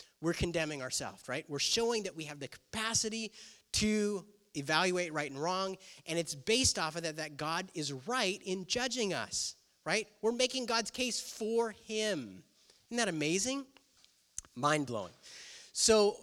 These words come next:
um, Paul, Paul goes on. You can read through this whole thing, and he, he ex-, just explains the judgment of God. But it, it is so fascinating to just see how, um,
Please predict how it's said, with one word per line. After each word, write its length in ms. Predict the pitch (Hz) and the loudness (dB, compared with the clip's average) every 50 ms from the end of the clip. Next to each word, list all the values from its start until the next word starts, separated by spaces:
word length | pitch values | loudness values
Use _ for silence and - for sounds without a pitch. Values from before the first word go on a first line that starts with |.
| - - | -8 0
um, 640 | 196 190 190 180 175 170 160 156 147 139 131 123 123 131 - _ _ _ _ _ _ _ _ _ _ _ _ _ _ _ _ _ - - - - - - - _ _ _ _ _ _ _ _ _ _ _ _ _ - - - | 4 4 6 6 4 2 0 -2 -2 -4 -6 -8 -14 -20 -20 _ _ _ _ _ _ _ _ _ _ _ _ _ _ _ _ _ -8 -8 -8 -10 -12 -20 -20 _ _ _ _ _ _ _ _ _ _ _ _ _ -20 -8 0
Paul, 580 | - - - 240 233 175 123 110 127 147 - - _ _ _ _ _ _ - - | 2 6 8 8 8 8 8 4 2 0 -4 -10 _ _ _ _ _ _ -12 -4
Paul 180 | - 214 214 | 0 2 2
goes 240 | 202 196 170 151 147 | 4 4 2 2 2
on. 260 | 147 123 113 113 117 | 0 0 -2 -2 -2
You 120 | 156 190 185 | -4 -4 -2
can 220 | 185 165 143 143 | 0 -2 -2 0
read 320 | 151 160 156 151 143 - | -2 -2 -2 -2 -4 -4
through 260 | - - - 170 165 151 | -6 -4 0 2 2 2
this 160 | 135 123 - | 2 0 0
whole 160 | - 139 127 | 0 0 -2
thing, 280 | - - 170 151 135 120 | 0 0 0 0 0 -2
and 60 | 123 | -2
he, 120 | 131 135 | -4 -4
he 240 | 120 - 160 147 151 | -4 -2 -2 -2 -2
ex-, 200 | 123 - - - | -4 -4 -6 -6
just 200 | - 151 - - | -4 -4 -4 -4
explains 960 | 156 - - - - - - - 170 170 175 180 185 185 175 156 139 123 113 - | -4 -2 -2 -2 -2 -2 -6 -8 -8 -4 -2 0 0 0 0 -2 -4 -4 -6 -6
the 140 | - 135 | -6 -8
judgment 480 | 123 123 139 135 139 - 143 135 123 120 | -8 -6 -6 -6 -4 -6 -6 -8 -8 -8
of 100 | 113 110 | -10 -8
God. 380 | - 131 120 101 90 95 123 135 _ _ _ - - - - - - _ - | -8 -6 -6 -6 -6 -8 -12 -16 _ _ _ -20 -20 -20 -20 -20 -20 _ -2
But 120 | 196 202 | 0 2
it, 120 | 202 214 208 214 | 2 2 2 0
it 80 | 208 208 | 0 2
is 140 | 202 175 - | 2 2 2
so 320 | - - - 247 247 262 | 4 4 4 4 2 -2
fascinating 1000 | - - - - - 277 247 262 277 285 269 - - 226 208 190 185 180 170 160 | -8 -10 -14 -12 -6 -4 -2 -2 0 0 0 0 0 0 0 0 0 0 -2 -4
to 160 | - - 170 165 | -4 -6 -6 -6
just 240 | 156 180 175 - | -4 -2 0 0
see 760 | - - - - - - - 269 269 254 214 185 170 160 151 - - - - | 0 2 2 2 2 2 0 0 -2 -2 -4 -4 -4 -6 -8 -10 -10 -10 -8
how, 600 | 202 196 202 226 233 247 247 247 247 254 247 240 - _ - - - - - - - - - _ _ _ _ - | -6 -4 -2 -2 0 0 -2 -2 -4 -4 -6 -8 -12 _ -20 -20 -20 -20 -20 -20 -20 -20 -20 _ _ _ _ -6
um, 600 | 180 170 165 151 151 147 139 131 127 123 123 123 | -2 0 0 0 0 -2 -4 -6 -8 -8 -10 -12